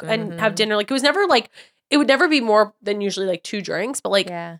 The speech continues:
Speaker 1: when you do two drinks a night, that's not, no.
Speaker 2: It's a lot of calories and sugar or
Speaker 1: And it
Speaker 2: whatever,
Speaker 1: makes you
Speaker 2: even
Speaker 1: feel
Speaker 2: if you
Speaker 1: shitty.
Speaker 2: it makes you feel shitty.
Speaker 1: You're
Speaker 2: You didn't
Speaker 1: less
Speaker 2: get
Speaker 1: likely
Speaker 2: good
Speaker 1: to
Speaker 2: sleep.
Speaker 1: work out. You're less likely to
Speaker 2: Yeah.
Speaker 1: sleep well.
Speaker 2: You eat shittier too.
Speaker 1: Yeah.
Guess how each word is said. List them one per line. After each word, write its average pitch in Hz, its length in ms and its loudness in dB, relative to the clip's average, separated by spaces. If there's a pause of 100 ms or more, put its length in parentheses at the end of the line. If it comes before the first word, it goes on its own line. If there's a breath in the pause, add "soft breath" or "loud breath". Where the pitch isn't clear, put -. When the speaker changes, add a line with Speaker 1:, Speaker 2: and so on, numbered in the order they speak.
Speaker 1:
when 196 160 -6
you 214 140 -4
do 370 180 -2
two 196 240 -6
drinks 190 440 -6
a - 60 -4
night, 175 560 -8 (320)
that's - 320 -4
not, 185 360 -2
no. - 120 -20
Speaker 2:
It's - 100 -12
a 185 40 2
lot 185 120 4
of 233 60 -6
calories 185 360 2
and 180 220 -6 (140)
sugar 175 480 0 (120)
or 160 80 -2
Speaker 1:
And 160 60 -2
it - 20 -4
Speaker 2:
whatever, 170 280 4
Speaker 1:
makes 277 120 2
you 269 40 0
Speaker 2:
even 190 200 4
Speaker 1:
feel 175 140 0
Speaker 2:
if 160 80 -4
you - 60 -14
Speaker 1:
shitty. - 100 -20 (100)
Speaker 2:
it 180 60 -8
makes 185 200 -2
you 185 60 -10
feel 185 120 0
shitty. 196 180 -4
Speaker 1:
You're 233 60 4
Speaker 2:
You 214 60 2
didn't 202 120 6
Speaker 1:
less 233 60 0
Speaker 2:
get 262 60 8
Speaker 1:
likely 277 160 6
Speaker 2:
good 294 80 6
Speaker 1:
to 285 40 4
Speaker 2:
sleep. 254 80 4
Speaker 1:
work 254 220 6
out. 170 420 0
You're 214 140 -4
less 196 240 0
likely 269 240 0
to 302 120 -2
Speaker 2:
Yeah. 175 180 2
Speaker 1:
sleep 156 120 -6
well. 170 300 -2
Speaker 2:
You 190 80 -2
eat 226 240 0
shittier 160 420 0
too. 247 300 -4
Speaker 1:
Yeah. 269 160 -12